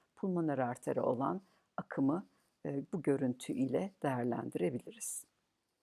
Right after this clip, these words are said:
E, ayrıcı tanıda koroner arter, pulmoner arter fistülü, bazen pulmoner arter anevrizmalarında çok geniş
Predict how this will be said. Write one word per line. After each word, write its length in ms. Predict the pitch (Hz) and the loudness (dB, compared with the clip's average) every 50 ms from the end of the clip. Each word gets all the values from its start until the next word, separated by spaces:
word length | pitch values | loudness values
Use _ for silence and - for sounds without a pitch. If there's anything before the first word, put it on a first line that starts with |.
| _ _ _ - - _ _ _ _ _ _ _ _ _ _ _ - | _ _ _ -20 -20 _ _ _ _ _ _ _ _ _ _ _ -4
E, 280 | 165 160 165 160 165 - - - | -2 0 0 0 0 -2 0 2
ayrıcı 380 | 214 220 240 254 247 - 302 254 | 4 4 4 4 2 -2 -6 -6
tanıda 640 | - - 247 226 220 220 220 - 220 220 226 226 - _ _ _ - | -2 -2 0 0 0 -2 -2 0 0 0 0 -2 -4 _ _ _ 0
koroner 400 | - 208 202 208 202 202 202 196 | 2 2 2 2 2 0 0 2
arter, 500 | 196 185 180 180 - 196 185 185 180 185 | 2 2 0 -2 -2 0 0 0 0 -2
pulmoner 460 | - - 180 170 160 156 160 160 156 | -4 -2 0 0 0 0 0 0 0
arter 460 | 165 165 165 - _ - 180 175 170 | 0 -2 -2 -4 _ -4 -4 -4 -4
fistülü, 680 | - - - 175 - - - - 175 165 170 180 180 - _ _ - - _ _ _ - - - - - - | -6 -6 -8 -8 -8 -8 -4 -4 -2 0 0 -2 -2 -4 _ _ -20 -20 _ _ _ -20 -20 -20 -20 -14 -8
bazen 520 | - 143 175 190 202 202 - 220 220 220 214 | -4 -2 0 0 0 -2 -2 -2 0 0 -2
pulmoner 460 | - - 185 185 185 180 180 196 202 | -4 -4 -2 0 2 2 2 2 2
arter 480 | 196 185 180 170 - - 180 175 - - | 2 2 0 0 0 2 2 2 2 2
anevrizmalarında 1300 | - 165 160 160 160 160 147 180 185 170 180 165 147 147 143 135 135 143 135 135 123 - 151 151 - - - - - - - - _ _ _ - - - | 2 4 6 6 6 6 4 2 0 0 0 0 0 2 2 0 0 2 2 2 2 2 0 0 0 -4 -16 -20 -20 -20 -20 -20 _ _ _ -14 -10 -8
çok 320 | - - 202 - _ - | -4 -4 -4 -4 _ 0
geniş 360 | - 165 160 185 - - - | 2 2 2 2 0 -2 0